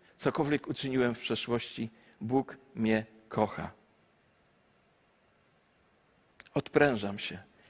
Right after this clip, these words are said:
kiedy czuję Jego bezwarunkową miłość. Wiecie, zauważyłem, że często przyczyna tego, że doprowadzamy się do stanu,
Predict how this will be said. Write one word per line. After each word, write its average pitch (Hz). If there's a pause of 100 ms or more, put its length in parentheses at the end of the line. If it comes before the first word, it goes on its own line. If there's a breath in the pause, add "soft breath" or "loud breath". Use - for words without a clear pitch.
(140 soft breath)
kiedy 107
czuję 123 (240)
Jego 120 (260)
bezwarunkową 110
miłość. - (920 soft breath)
Wiecie, 233
zauważyłem, 214 (840 loud breath)
że 202
często 330
przyczyna 247
tego, 262
że 233
doprowadzamy 233
się 233
do 160
stanu, 240